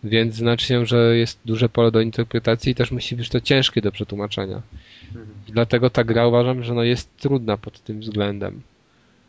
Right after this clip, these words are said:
Speaker 1: No ale tyle, to jest fajny tytuł właśnie, żeby sobie... To jest, w ogóle to jest tytuł, którego pewnie wielu os-, wiele osób nie ukończy. Bo trwa kilkanaście godzin, bo właśnie jest powtarzalny, jest bardzo powtarzalny.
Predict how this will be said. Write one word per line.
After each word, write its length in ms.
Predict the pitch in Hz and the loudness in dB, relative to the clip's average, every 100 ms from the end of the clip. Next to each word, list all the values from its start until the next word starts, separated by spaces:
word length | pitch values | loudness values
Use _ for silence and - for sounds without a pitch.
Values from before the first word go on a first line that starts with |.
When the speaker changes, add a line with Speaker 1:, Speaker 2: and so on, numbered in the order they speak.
| _ _ _ _ _ _ _ _ | _ _ _ _ _ _ _ _
Speaker 1:
No 260 | 120 131 156 | -4 2 4
ale 180 | 165 170 | 6 6
tyle, 320 | 185 147 120 | 6 6 6
to 100 | 131 | 4
jest 300 | 127 - - | 2 0 -6
fajny 400 | - 135 131 127 | 0 2 2 -2
tytuł 340 | - - 123 | -4 -2 0
właśnie, 360 | 117 110 - 113 | 0 0 -2 -2
żeby 240 | 120 110 | -2 -2
sobie... 280 | 110 113 110 110 - - - - - | -2 -2 -4 -6 -16 -20 -20 -20 -14
To 80 | - | -4
jest, 300 | 131 - - | -4 -4 -14
w 100 | 110 | -2
ogóle 200 | 123 113 | 0 2
to 100 | 113 | 0
jest 240 | 113 - - | -2 -6 -4
tytuł, 320 | 156 - 156 | -2 0 -2
którego 680 | - 123 123 120 117 120 113 | -4 -2 0 2 4 4 4
pewnie 260 | 117 110 113 | 0 0 2
wielu 240 | 123 123 | 4 4
os-, 240 | 120 117 117 | 2 0 0
wiele 200 | 117 123 | 4 4
osób 280 | - - | 2 -4
nie 60 | 120 | -4
ukończy. 500 | 110 107 95 - 98 - _ _ _ _ _ _ - | -2 -2 -4 -6 -12 -14 _ _ _ _ _ _ -14
Bo 640 | 104 107 107 110 110 113 | -12 -6 0 2 4 2
trwa 280 | - - 127 | -2 -2 -2
kilkanaście 640 | - 117 - 113 117 - 104 | 0 -4 0 0 0 -2 0
godzin, 520 | 107 107 120 143 151 - _ _ _ _ _ - | 2 2 0 -2 -6 -12 _ _ _ _ _ -10
bo 560 | 104 113 117 113 113 110 | 2 4 6 6 4 2
właśnie 260 | 113 - | -2 -2
jest 100 | 120 | -6
powtarzalny, 840 | - 117 127 117 110 92 90 85 - | -4 0 2 2 2 0 -2 -8 -10
jest 200 | 101 101 | -10 -4
bardzo 340 | 107 113 104 | 0 0 -2
powtarzalny. 840 | 95 98 - 98 101 90 92 92 | -8 -10 -8 -6 -4 -4 -6 -12